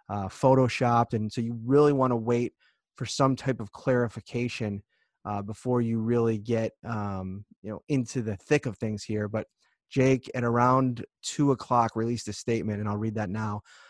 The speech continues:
"I'm extremely sh-, sorry that I chose to use the words elite white people in a text message conversation. Although I never meant to imply that I am an elite white person, as stated later in the conversation,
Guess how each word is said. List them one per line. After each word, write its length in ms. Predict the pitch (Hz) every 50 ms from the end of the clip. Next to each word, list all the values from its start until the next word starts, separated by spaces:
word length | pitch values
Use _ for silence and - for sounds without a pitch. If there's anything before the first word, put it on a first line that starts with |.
| - _ _ -
"I'm 140 | 120 120 120
extremely 380 | 117 - - - 139 143 156
sh-, 140 | 143 - - 135 117 -
sorry 400 | - - - 127 120 120 120 120
that 100 | 117 113
I 80 | 110 107
chose 420 | - - 123 120 117 117 113 -
to 120 | - - 117
use 200 | 113 113 113 104
the 100 | 110 107
words 360 | 101 110 110 110 107 95 - -
elite 340 | 113 104 101 107 113 - -
white 300 | 123 110 110 110 98 -
people 500 | - - 117 110 - 107 101 98 104 - _ _ _ _ _ _ _ _ _ -
in 80 | 110
a 60 | 107
text 320 | 101 - - 113 113 - 127
message 360 | 117 113 110 - 107 101 -
conversation. 800 | - 120 107 101 101 98 - - 92 95 95 - - 62 - - _ _ _ _ _ _ _ _ _ _ _ -
Although 220 | 104 110 117 113
I 60 | 117
never 260 | 110 113 120 131 139
meant 200 | 131 131 127 123 -
to 100 | - -
imply 440 | 120 107 - - 123 113 110 113 110
that 100 | 113 104
I 140 | 104 107
am 220 | - - 113 110 110
an 80 | 107
elite 300 | 104 101 104 110 117 -
white 260 | 113 113 110 113 110 -
person, 540 | - - 107 104 - - 98 95 101 98 - -
as 100 | 104 -
stated 420 | - - 117 110 107 110 107 101
later 260 | 110 110 110 104 107
in 80 | 107 101
the 60 | 101
conversation, 800 | - - 107 101 98 98 - - 107 101 - - 98 95 95